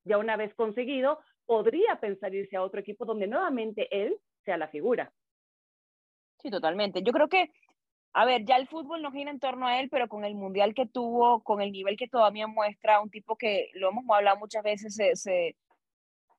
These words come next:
Speaker 2: se ha... Eh, digamos, adaptado a su situación,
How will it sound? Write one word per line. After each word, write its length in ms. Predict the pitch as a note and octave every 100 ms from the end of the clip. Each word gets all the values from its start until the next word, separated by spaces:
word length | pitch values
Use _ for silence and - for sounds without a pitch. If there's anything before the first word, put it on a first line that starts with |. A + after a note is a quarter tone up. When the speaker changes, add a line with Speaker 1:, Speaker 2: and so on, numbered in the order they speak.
| _
Speaker 2:
se 220 | - C4
ha... 640 | A#3+ B3 C#4+ D4 A#3+ G#3 D#3+
Eh, 280 | G#3 G3+ F#3 A2 _ _ _
digamos, 540 | A3 A3+ A#3+ C4+ C4+
adaptado 800 | - A3+ A3 - - B3 C4 C#4+
a 60 | D4+
su 120 | C#4+
situación, 800 | B3 A3+ G3+ - A#3+ A#3+ C#4 C#4+